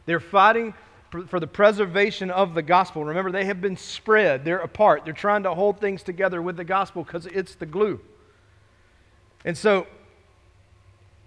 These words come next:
saved by grace through faith alone is Paul,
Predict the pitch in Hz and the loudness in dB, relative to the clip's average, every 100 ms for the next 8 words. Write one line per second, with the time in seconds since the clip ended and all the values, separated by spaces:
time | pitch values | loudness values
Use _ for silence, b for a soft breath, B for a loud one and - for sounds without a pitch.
0 | _ - - 220 262 226 247 220 196 220 | _ -14 2 2 2 2 2 4 2 0
1 | 220 - 208 190 214 196 196 196 185 170 | -2 -8 -12 -6 -2 -2 -2 -4 -2 -2
2 | 156 - - 165 131 | -4 -10 -6 -4 -4